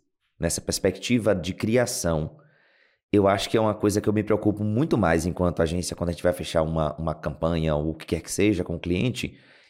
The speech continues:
e que, tipo, "Não, fica a critério de vocês como vai trabalhar." Eu digo, "Não, me dá o do's e don'ts, por favor", que isso é super importante. Então, não mencionar, não usar tal cor, não fazer tal coisa, não fazer isso, d-, daí em diante,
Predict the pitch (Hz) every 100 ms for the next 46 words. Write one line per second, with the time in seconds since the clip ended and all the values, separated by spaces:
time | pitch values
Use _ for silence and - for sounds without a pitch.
0 | _ 92 - - - 120 101 67 - 113
1 | 117 113 117 - 98 107 104 98 95 -
2 | 85 92 98 85 82 82 78 82 95 95
3 | - - - - _ _ 113 113 107 107
4 | 92 104 101 110 98 131 117 87 80 80
5 | - - 80 76 104 87 - - 104 -
6 | 110 - 135 110 101 - - 69 - -
7 | 98 92 - - - 143 135 123 - 98
8 | 101 95 101 113 107 101 - 85 - 98
9 | 95 98 104 95 90 - 104 95 92 92
10 | 92 92 120 - 87 - 92 101 - 98
11 | 131 190 - 117 135 156 - 73